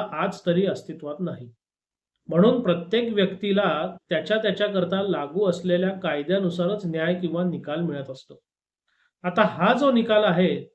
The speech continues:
तो मुस्लिम महिलांच्या अधिकार कायद्याअंतर्गत दिलेला असल्यामुळे हा निकाल आणि या निकालाचा फायदा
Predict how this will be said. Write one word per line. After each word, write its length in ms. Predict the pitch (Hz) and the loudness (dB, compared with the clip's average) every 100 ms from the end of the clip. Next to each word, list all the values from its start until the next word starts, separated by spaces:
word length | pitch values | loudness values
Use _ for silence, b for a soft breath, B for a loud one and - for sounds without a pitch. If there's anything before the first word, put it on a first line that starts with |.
| _ _ _ _ _ _ | _ _ _ _ _ _
तो 120 | 208 | 0
मुस्लिम 480 | 226 175 - 196 240 | 2 0 0 0 2
महिलांच्या 560 | 220 208 214 208 202 214 | 2 2 2 0 0 -2
अधिकार 460 | 175 170 175 208 214 | -2 -2 0 2 0
कायद्याअंतर्गत 1200 | 190 165 160 190 180 156 151 196 196 180 254 226 | 0 0 2 0 -2 -8 -4 0 0 2 2 2
दिलेला 360 | 190 185 185 185 | 4 6 6 4
असल्यामुळे 640 | 165 170 160 147 135 156 - _ _ _ _ _ _ _ | 0 -4 -6 -4 -6 -8 -12 _ _ _ _ _ _ _
हा 220 | 175 269 | 0 4
निकाल 480 | 240 190 165 175 208 | 4 2 0 0 0
आणि 220 | 196 196 | 2 2
या 140 | 170 208 | 2 2
निकालाचा 560 | 208 175 180 185 180 196 190 | 0 0 0 0 0 -2 -4
फायदा 340 | 165 151 170 | -4 -2 0